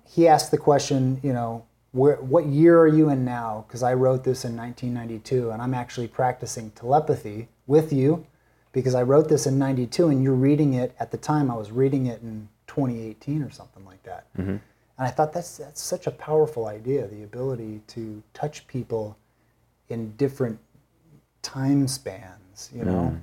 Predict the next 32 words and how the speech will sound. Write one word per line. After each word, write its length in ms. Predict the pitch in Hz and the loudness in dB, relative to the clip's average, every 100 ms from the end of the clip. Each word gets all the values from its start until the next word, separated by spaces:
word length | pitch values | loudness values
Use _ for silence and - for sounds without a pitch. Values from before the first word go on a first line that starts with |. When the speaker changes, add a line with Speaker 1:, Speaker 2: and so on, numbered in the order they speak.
| - | -6
Speaker 1:
If 160 | 147 151 | -4 2
you 100 | 160 | 6
write 200 | 170 190 | 6 8
about 280 | 170 135 | 4 4
principles, 640 | - 160 160 - 117 117 139 | 2 0 0 -2 -2 -2 0
my 120 | 139 | -2
first 340 | 139 151 - | 0 -2 0
book 200 | 139 135 | -2 0
was 140 | 131 117 | -2 -2
about 380 | 110 110 110 - _ | -2 -2 -2 -10 _
principles 920 | - 151 143 127 131 117 113 110 110 | 0 0 -2 -4 -2 0 -2 -6 -14
and 160 | 107 101 _ | -18 -20 _
truths 400 | - 131 123 - | -2 -2 -2 -10
and 100 | 110 | -10
leadership 480 | 117 110 107 117 - _ | -8 -10 -10 -12 -14 _
principles, 760 | - 110 - 113 107 101 98 | -20 -20 -18 -16 -14 -16 -20
and 200 | 90 92 | -20 -12
Speaker 2:
Mm-hmm. 200 | - 90 | -6 -4
Speaker 1:
that, 160 | 85 170 | -2 0
that 220 | 208 214 | 0 0
stuff 360 | - - 92 - | -2 -2 -2 -4
stays 240 | - 143 127 | -4 -2 -2
pretty 180 | 123 107 | -8 -12
constant, 500 | - 104 - 98 _ | -14 -16 -18 -20 _
so 140 | - | -14
it 60 | 120 | -6
has 140 | 131 92 | -2 -2
a 40 | |
Speaker 2:
Yeah. 60 | 76 | -4
Speaker 1:
great 300 | 76 113 98 | -6 -8 -8
shelf 300 | - 95 - | -10 -12 -12
life. 360 | 95 95 _ | -20 -20 _